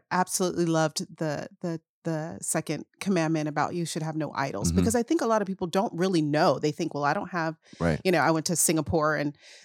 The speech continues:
Speaker 1: there was this huge, you know, altar in somebody's house and it had fruit and it had gods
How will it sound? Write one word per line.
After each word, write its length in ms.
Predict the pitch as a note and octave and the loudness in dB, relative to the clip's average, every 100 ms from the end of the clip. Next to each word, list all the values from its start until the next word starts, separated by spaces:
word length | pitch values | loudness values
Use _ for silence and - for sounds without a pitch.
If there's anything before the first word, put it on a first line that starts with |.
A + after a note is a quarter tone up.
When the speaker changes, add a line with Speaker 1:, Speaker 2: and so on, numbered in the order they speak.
| - | -2
Speaker 1:
there 100 | E3 | 2
was 160 | D#3+ D3 | 2 2
this 180 | D#3 - | 0 0
huge, 580 | - F3 D#3+ C#3 - - | 2 2 2 0 -6 -4
you 100 | F#3+ | 0
know, 100 | E3+ - | 0 2
altar 320 | D#3+ D#3 E3+ | 0 2 0
in 80 | D#3 | 0
somebody's 320 | E3 D#3+ D3+ | 0 0 -2
house 260 | D#3 D#3+ D#3 | 0 0 0
and 100 | D3+ | -4
it 40 | |
had 200 | D#3 D3+ | -4 -8
fruit 340 | - D#3+ E3+ | -4 -2 0
and 100 | - | 0
it 60 | D#3+ | -2
had 240 | D#3 E3 | -2 -4
gods 340 | - D3+ D#3+ | 0 4 6